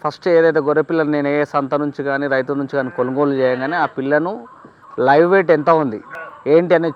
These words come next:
చూసి ఆ పిల్లకు నటల మంది ఇవ్వడం అనేది జరుగుతూ ఉంది. సీజన్ వైజ్గా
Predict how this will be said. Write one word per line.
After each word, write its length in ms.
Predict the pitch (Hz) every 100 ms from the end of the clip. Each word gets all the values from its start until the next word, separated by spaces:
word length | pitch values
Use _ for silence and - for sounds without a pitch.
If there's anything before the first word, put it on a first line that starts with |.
| -
చూసి 280 | 165 - 262 - - - - - - -
ఆ 20 | -
పిల్లకు 380 | 165 165 180 196 190 165
నటల 280 | 151 165
మంది 280 | 170 170 165 156
ఇవ్వడం 240 | 151 151
అనేది 220 | 147 160 156
జరుగుతూ 260 | 143 135 131
ఉంది. 160 | 123 139 - _ _
సీజన్ 340 | 156 151 208
వైజ్గా 480 | 196 185 170 170 202